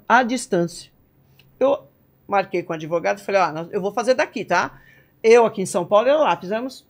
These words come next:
virtual. Ela conseguiu uma menina com a mesma corpo, altura e tal da, da, da moça lá que morreu. Tá bom, a testemunha.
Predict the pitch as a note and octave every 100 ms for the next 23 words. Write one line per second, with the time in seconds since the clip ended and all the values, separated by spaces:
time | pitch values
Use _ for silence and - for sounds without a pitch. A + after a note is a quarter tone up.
0 | _ _ - F#3 B3+ D4+ F#3 D3+ - _
1 | _ _ _ _ _ - G3+ G#3+ - -
2 | B3 B3 G3+ G#3 F#3+ F3+ F3 E3+ E3+ E3
3 | F#3+ D4 C#4+ C#4+ - - _ _ - G3+
4 | G#3 G3+ G3+ F#3+ F3+ F3+ F3+ G3 F#3+ F3+
5 | F3+ F3+ D#3+ E3 D3+ D3 F3 F3 D#3 -
6 | D#3+ C3+ D3+ D3+ - _ _ - _ B3
7 | A3+ F#3+ D#3 - - G#3+ B3 - A3+ F#3+
8 | E3+